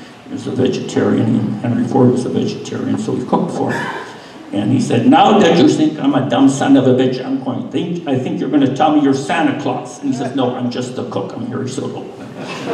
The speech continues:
That's, that's in Amazon, Michigan in nineteen twenty-three on one of their trips. Not saying it's this trip, but they're playing mimics here. They're,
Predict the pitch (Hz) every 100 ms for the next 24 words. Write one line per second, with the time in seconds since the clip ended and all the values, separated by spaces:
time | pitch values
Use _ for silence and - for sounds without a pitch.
0 | - - - - - 139 - - - -
1 | - - 151 143 135 147 151 - - 139
2 | 131 123 135 123 120 - 127 127 127 123
3 | 131 123 120 - - - - - 143 135
4 | 120 - 147 127 123 120 117 131 147 139
5 | 123 123 123 117 127 120 107 123 - -
6 | - - - 123 - - 123 110 107 156
7 | - - 127 - - - - - - 151
8 | 135 143 139 - - 120 - 147 123 -